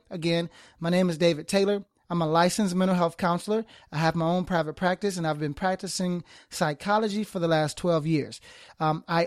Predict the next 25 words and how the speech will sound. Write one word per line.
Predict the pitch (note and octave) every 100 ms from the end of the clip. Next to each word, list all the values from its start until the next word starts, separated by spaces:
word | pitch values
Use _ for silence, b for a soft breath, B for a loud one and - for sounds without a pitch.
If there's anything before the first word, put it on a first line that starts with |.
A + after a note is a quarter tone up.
| -
also | F#3 A3+ B3 - C4
have | A3 F#3 E3+ E3 E3 b b -
an | F3
online | G3+ A3 G#3 F#3
business | D#3 D3 D3 D3+ -
that's | E3 C#3 - - _
thriving, | G3 G3 F#3+ F3 D3+ D3
doing | D#3+ D3+
very | D#3 G#3+
well. | G#3+ E3 D3
It's | D3+
called | - F#3+ D#3
Mend | F3+ F#3
Our | E3 D#3
Marriage. | D3 B2 - - b b b b
And | F3 E3 E3+ -
it's | G#3+ F#3+
a |
business | D3+ F#3 G3+ G#3+ G#3
that | F3+
my | E3+ E3+
wife | E3 F3 F#3
and | F#3+
I | E3 D3+
run | D#3+ F3+ C#3+ D#3